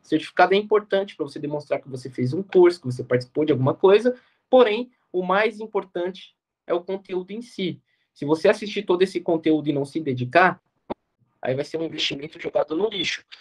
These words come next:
Então, pra qualquer um que queira conteúdo, sem dúvida. Então, estou aqui à disposição, é só me chamar no direct lá do Instagram, mesmo nome aqui, Sou Radiologia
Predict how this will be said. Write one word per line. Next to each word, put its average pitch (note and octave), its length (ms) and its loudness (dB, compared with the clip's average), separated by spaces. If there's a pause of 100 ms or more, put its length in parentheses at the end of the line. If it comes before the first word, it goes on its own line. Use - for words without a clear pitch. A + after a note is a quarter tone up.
(220)
Então, F3 280 -6
pra - 220 -2 (200)
qualquer G#3+ 540 4
um G#3 240 -2 (220)
que F3 140 -14
queira E3+ 380 0
conteúdo, C3+ 380 -4
sem E3 260 -4
dúvida. B2 420 -6 (340)
Então, C3+ 120 0
estou D3+ 220 4
aqui - 120 4
à D#3 40 4
disposição, - 480 0
é F#3 40 4
só - 140 4
me G3+ 100 4
chamar E3 260 4
no D3 100 -2
direct C3+ 460 -2
lá B2 100 0
do A#2+ 80 -2
Instagram, C#3+ 500 2 (420)
mesmo E3+ 340 2
nome C#3+ 240 2
aqui, G#3+ 400 -4
Sou F3 200 2
Radiologia C#3 720 0